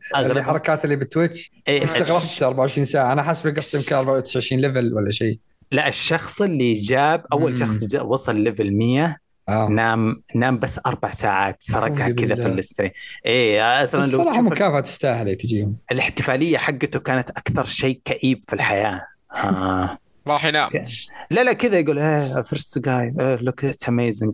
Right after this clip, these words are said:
Speaker 1: آه، شفت أنا قاعد، آه،
Speaker 2: مم.
Speaker 1: حزين، أعرف مشاعر day one حق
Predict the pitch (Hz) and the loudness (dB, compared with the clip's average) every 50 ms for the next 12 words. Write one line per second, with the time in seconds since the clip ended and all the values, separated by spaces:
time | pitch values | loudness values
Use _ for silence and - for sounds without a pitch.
0 | - - 127 131 135 135 135 135 135 123 123 117 - 160 151 156 - 139 131 135 | -2 0 2 2 4 4 4 2 2 0 0 -2 0 -2 -2 0 0 0 2 2
1 | 131 123 127 123 123 - - 147 - - 123 120 113 - - - - - - 143 | 2 0 0 -2 -2 -4 -4 -4 -2 -2 -2 -4 -4 -6 -8 -6 -4 -2 0 0
2 | 156 147 127 156 180 208 233 240 196 - 185 196 180 196 175 - - 147 127 127 | 0 0 0 2 2 2 2 2 2 0 0 2 2 0 -2 -2 -2 -2 0 0
3 | 127 - - 143 143 156 151 165 180 170 139 120 123 113 107 127 135 139 139 143 | -2 0 0 2 2 2 2 2 2 0 0 -2 -8 -4 0 2 4 4 4 4
4 | 151 156 147 - - 123 | 2 0 -2 -2 -4 -6